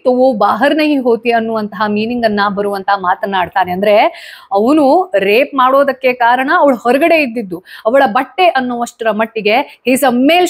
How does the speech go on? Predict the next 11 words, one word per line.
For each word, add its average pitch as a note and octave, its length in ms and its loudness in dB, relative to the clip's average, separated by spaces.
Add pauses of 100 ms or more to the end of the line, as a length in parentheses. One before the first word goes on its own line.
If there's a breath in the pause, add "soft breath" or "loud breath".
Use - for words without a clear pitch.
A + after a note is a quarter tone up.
chauvinist. D4 600 -4 (1300)
ಹೆಣ್ಣು E4 300 4 (120)
ಅಂತಂದ್ರೆ G3+ 500 -6 (760)
ತನ್ನ C#4 200 4 (160)
ಹಾಗೆ A#3 400 2 (760)
ಒಂದು G#3 320 0
ಜೀವಿ, G#3+ 920 0
ಒಬ್ಬ G3 180 0
ಮನುಷ್ಯ A#3+ 640 2
ಅಂತ G#3+ 200 -4 (100)
ನೋಡದ್ದೇ F#3+ 760 -2